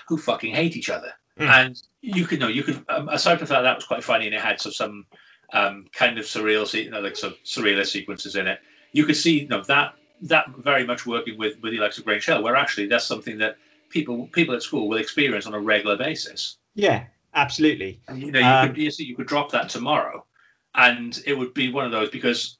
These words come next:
Speaker 1: y-, again, you're aiming at a, a, a tween to late teen audience, and as long as, as long as they can empathise with it, they will watch it and they will tell their friends about it.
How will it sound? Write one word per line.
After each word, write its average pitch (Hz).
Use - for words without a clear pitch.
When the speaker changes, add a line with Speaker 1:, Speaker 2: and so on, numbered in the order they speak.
Speaker 1:
y-, 165
again, 120
you're 110
aiming 131
at 113
a, 104
a, 123
a 123
tween 123
to 104
late 117
teen 107
audience, 131
and 135
as -
long 160
as, 143
as 123
long 151
as 127
they 127
can 131
empathise 107
with 95
it, 110
they 139
will 147
watch 214
it -
and -
they 127
will 127
tell 131
their 131
friends 190
about 87
it. -